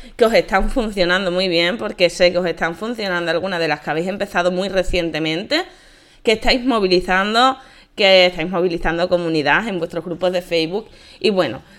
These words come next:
pues yo quería daros mi experiencia después de muchos años ya de, eh,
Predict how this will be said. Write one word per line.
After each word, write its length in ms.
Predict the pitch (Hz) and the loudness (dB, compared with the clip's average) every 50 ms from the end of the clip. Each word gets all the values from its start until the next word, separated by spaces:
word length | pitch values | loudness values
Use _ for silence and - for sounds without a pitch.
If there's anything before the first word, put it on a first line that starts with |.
| _ | _
pues 120 | - 214 214 | 0 2 2
yo 120 | 208 208 | 2 2
quería 320 | 233 277 269 262 226 214 | 4 2 2 4 2 2
daros 240 | 214 208 214 233 240 | 2 2 0 0 -2
mi 80 | 247 226 | -2 -4
experiencia 580 | 247 - - 247 196 202 196 196 196 220 202 | -6 -4 -4 -4 -2 -2 -2 -2 -2 -2 -2
después 320 | 190 202 208 - 208 190 185 | -2 -2 -4 -4 -4 -2 -2
de 140 | 190 196 196 | 0 -2 -2
muchos 420 | 190 196 214 208 - 277 254 226 | -2 -4 -4 -4 -4 -6 -6 -4
años 320 | 220 196 196 202 214 208 202 190 | -4 -4 -4 -4 -6 -8 -4 0
ya 260 | 180 175 180 180 180 - | 0 0 0 0 -4 -6
de, 360 | 220 202 190 196 190 - - - | -8 -2 2 2 2 2 2 -2
eh, 400 | 196 208 208 196 190 170 - - | -4 -2 -2 -2 -2 -2 -4 -6